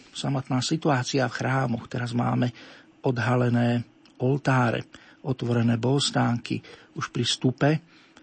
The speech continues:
človeka do chrámu zarazí táto zmena, že niečo mimoriadne sa deje aj v prežívaní cirkvi, dokonca aj vizuálne v posvetnom priestore chrámu. Čo sa týka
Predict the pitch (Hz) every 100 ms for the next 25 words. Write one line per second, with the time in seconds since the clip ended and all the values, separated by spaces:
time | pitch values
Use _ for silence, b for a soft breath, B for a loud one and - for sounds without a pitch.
0 | B - - 123 127 - 123 120 - 127
1 | 131 127 123 110 123 123 123 120 117 127
2 | 127 135 127 151 139 113 - B B B
3 | B 170 120 120 123 123 139 165 123 120
4 | 120 117 - 113 120 123 120 117 - 123
5 | 127 123 120 113 135 135 - 123 123 127
6 | 123 120 117 120 123 123 120 123 123 B
7 | B B - 131 117 123 120 117 B B
8 | - 135 - - - 123 117 127 127 -
9 | 143 113 - 113 113 123 131 B B B
10 | B B B B B B _ - 415 -
11 | - - - 196 214 - 175